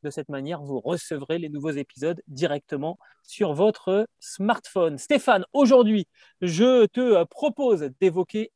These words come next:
évidemment la victoire de, euh, Lewis, euh, Hamilton avec, euh, une question. Est-ce que, euh, Mercedes est un vainqueur en, en sursis après, euh, cette manche, euh, d'ouverture ? On essaiera, euh, d'évoquer cette, euh,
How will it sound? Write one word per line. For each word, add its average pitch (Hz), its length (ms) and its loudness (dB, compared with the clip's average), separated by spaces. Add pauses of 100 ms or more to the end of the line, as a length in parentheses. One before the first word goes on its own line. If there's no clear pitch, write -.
(120)
évidemment 214 760 0 (380)
la 156 540 0
victoire 185 580 0
de, 175 120 -4
euh, 151 300 -2
Lewis, 196 420 -6
euh, 165 260 2 (100)
Hamilton 220 580 2 (300)
avec, 269 300 2
euh, 233 200 2 (120)
une 302 180 -4
question. 294 460 -4 (400)
Est-ce 240 160 -8
que, - 100 -4
euh, 226 360 6
Mercedes 240 600 2
est 202 180 -4
un 202 120 -2
vainqueur 190 400 -2
en, 185 180 -4
en 226 140 -2
sursis - 560 -6
après, 175 340 -6
euh, 147 160 -2
cette - 260 -14
manche, 180 300 -8
euh, 131 320 -4
d'ouverture ? 180 640 -6 (400)
On 135 180 -12
essaiera, 147 520 -2
euh, 127 120 -6
d'évoquer 156 380 -4
cette, 175 300 -8
euh, 127 140 -4